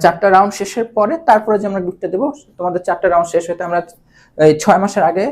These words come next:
শেষ করার চেষ্টা করবো পুরো চারটা রাউন্ডই, তখন যে গিফট পাবা। আর যদি চাও যে না, তোমরা এখনই গিফটটা পেতে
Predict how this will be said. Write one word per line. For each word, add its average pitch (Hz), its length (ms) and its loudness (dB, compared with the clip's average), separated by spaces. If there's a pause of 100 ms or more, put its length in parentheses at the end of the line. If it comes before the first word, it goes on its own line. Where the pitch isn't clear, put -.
(440)
শেষ 170 200 -2
করার 170 200 0
চেষ্টা 185 200 -6
করবো 139 200 -2
পুরো 180 220 -2
চারটা 165 260 0
রাউন্ডই, 131 260 0 (300)
তখন 269 240 4
যে 196 120 0
গিফট - 240 -8
পাবা। 165 220 0 (560)
আর 180 140 6
যদি 214 140 -2 (380)
চাও 214 180 4 (100)
যে 226 60 -10 (100)
না, 196 80 4 (300)
তোমরা 185 180 0 (140)
এখনই 233 300 2
গিফটটা 226 320 -2
পেতে 190 180 -6